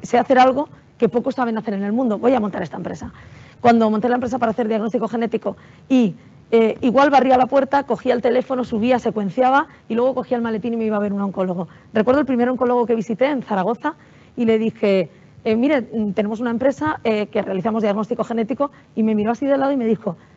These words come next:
"¿Me quieres decir que el cáncer puede ser una enfermedad hereditaria?". Bueno, pues en ese momento volví a la compañía, cogí el plan de negocio, lo tiré a la papelera, pedimos pizza,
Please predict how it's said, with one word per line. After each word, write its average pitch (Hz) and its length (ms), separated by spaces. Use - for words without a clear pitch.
"¿Me 180 120
quieres 247 220
decir 254 300
que - 120
el 202 120
cáncer 202 500
puede 220 200
ser 208 140
una 196 120
enfermedad 196 320
hereditaria?". 202 460
Bueno, 240 160
pues 208 120
en 226 80
ese 262 100
momento 302 460
volví 220 260
a 277 40
la 277 100
compañía, 254 560
cogí 220 200
el 247 60
plan 254 140
de 240 80
negocio, 233 320
lo 233 80
tiré 208 140
a 220 40
la 214 80
papelera, 220 400
pedimos 202 320
pizza, 339 380